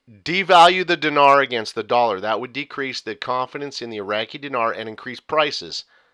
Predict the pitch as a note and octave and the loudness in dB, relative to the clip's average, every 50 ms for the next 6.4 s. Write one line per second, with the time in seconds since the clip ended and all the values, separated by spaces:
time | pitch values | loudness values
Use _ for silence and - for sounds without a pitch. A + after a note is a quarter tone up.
0 | _ _ _ _ A2+ B2+ C3 B2+ - D#3+ E3 D#3 C#3+ C3 A#2 A2+ A#2 B2 B2 A#2+ | _ _ _ _ -6 -4 -4 -2 0 2 2 2 2 0 0 0 0 0 0 -2
1 | - - B2+ A#2+ A2+ A#2+ A#2+ A2+ - C#3+ B2 A#2 - - D3+ C#3+ - G#2 G2 - | -4 -2 -2 -2 -4 -4 -10 -12 -12 -12 -12 -12 -12 -12 -12 -12 -12 -12 -12 -10
2 | - B2+ B2 B2+ B2 - D3+ C#3 B2 G#2+ _ _ _ _ _ _ _ _ _ _ | -10 -10 -10 -8 -4 -4 -4 -4 -4 -8 _ _ _ _ _ _ _ _ _ _
3 | - - C#3+ D#3 F3 G3 G#3 G#3 G#3+ G#3+ F#3 G3 G3 F3 C#3+ B2+ B2 C#3 C#3+ - | -6 0 2 4 4 4 0 -4 -4 -6 -8 -4 -2 0 2 2 0 0 -4 -8
4 | _ _ _ _ _ _ _ _ _ _ _ _ _ _ B2 C3+ E3 E3+ D#3+ D3 | _ _ _ _ _ _ _ _ _ _ _ _ _ _ -8 -2 -2 -2 0 -2
5 | D#3 C#3+ A#2 G2+ - D3+ G3 G#3+ - - - C#3 A#2+ C3 A#2 A2+ B2 B2+ B2+ B2 | -4 -8 -8 -10 -8 -6 -6 -6 -6 -6 -8 -4 0 2 2 2 2 0 -2 -2
6 | A#2+ A#2 A#2 B2 B2 - - - | -2 -2 -2 -4 -4 -6 -8 -16